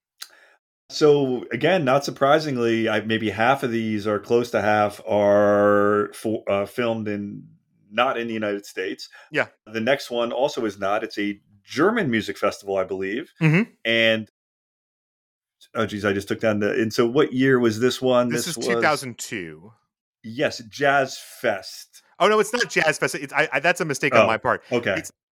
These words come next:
Speaker 2: it's Rock am Ring, I think,
Speaker 1: Oh,
Speaker 2: or
Speaker 1: right.
Speaker 2: Rock
Speaker 1: Yes,
Speaker 2: am
Speaker 1: yes,
Speaker 2: Park.
Speaker 1: yes, yes, yes, yes, yes, 'cause
Speaker 2: They're,
Speaker 1: I
Speaker 2: they're
Speaker 1: saw
Speaker 2: the
Speaker 1: that
Speaker 2: same
Speaker 1: later.
Speaker 2: festival, different places, I'm told.
Speaker 1: Yep.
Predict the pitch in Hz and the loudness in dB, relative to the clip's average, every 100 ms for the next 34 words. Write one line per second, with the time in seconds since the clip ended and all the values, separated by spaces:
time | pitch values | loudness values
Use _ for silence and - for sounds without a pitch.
0 | _ 147 - 131 139 139 135 107 101 98 | _ -12 -6 2 2 4 0 0 -2 -2
1 | 82 - 80 76 147 147 170 165 135 110 | -6 -10 -14 -2 0 0 0 2 2 2
2 | 127 120 - 156 143 - 135 - 107 - | 2 2 0 -2 -2 -2 -6 -6 -8 -10
3 | - 117 101 - 175 190 - 110 113 180 | -12 -10 -8 -2 2 2 2 0 -2 0
4 | 196 - - 123 113 104 92 120 - 98 | 0 -2 -2 0 0 0 -4 -8 -6 -6
5 | 104 85 95 85 90 78 95 113 - | -6 -6 -10 -12 -14 -12 -6 -6 -8